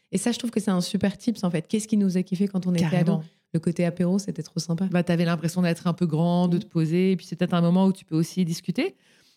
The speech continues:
Speaker 2: Et justement, en préparant ça, on peut chercher, quand on prépare notre voyage, les endroits un peu cool, un peu stylés. Tu vois, l'auberge de jeunesse, un peu design, le spot, euh,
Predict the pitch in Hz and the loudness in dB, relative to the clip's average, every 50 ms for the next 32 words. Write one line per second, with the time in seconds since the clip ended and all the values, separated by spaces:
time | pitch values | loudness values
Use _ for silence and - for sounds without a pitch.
0 | _ _ - 190 180 196 185 - 240 254 311 285 - 226 262 - - 269 254 262 | _ _ 0 2 2 2 0 0 2 2 2 0 0 -2 -2 -2 0 -2 0 2
1 | 233 220 214 208 - 277 330 370 - - 240 208 247 233 - 262 214 - - 277 | 2 2 2 2 2 2 2 2 0 0 0 0 0 2 2 0 0 0 0 0
2 | 269 - 220 208 202 202 185 - - 214 - 214 208 202 190 175 165 175 170 190 | 0 2 2 0 2 2 0 2 2 0 2 2 4 4 4 2 2 0 0 2
3 | 247 285 233 190 165 - _ _ _ _ _ _ - 185 190 196 180 190 185 180 | 0 0 -2 -6 -10 -10 _ _ _ _ _ _ -2 2 2 2 4 4 4 2
4 | 180 165 196 220 - - - 190 190 185 180 180 - - 220 214 202 180 - - | 4 4 2 2 0 -2 -2 -2 -2 -2 -2 -4 -2 -2 0 0 0 -2 -2 0
5 | 175 175 175 185 180 - - - - 175 175 185 196 214 220 - _ _ _ _ | 0 2 2 2 0 0 -4 -4 -2 0 2 4 2 2 0 -4 _ _ _ _
6 | _ - - 170 180 180 190 185 160 180 180 170 160 175 165 175 175 175 175 185 | _ -10 -2 0 2 4 4 4 4 2 2 2 2 0 0 2 2 2 2 2
7 | 180 - 175 165 - 180 180 180 156 160 156 156 175 175 185 185 185 185 190 185 | 2 0 -2 -2 2 2 0 0 0 -4 -4 0 2 2 4 4 4 4 4 4
8 | 175 170 165 170 175 175 - - 185 180 180 - 180 170 160 170 | 4 4 4 2 2 0 0 0 0 0 0 0 -2 -4 -4 -4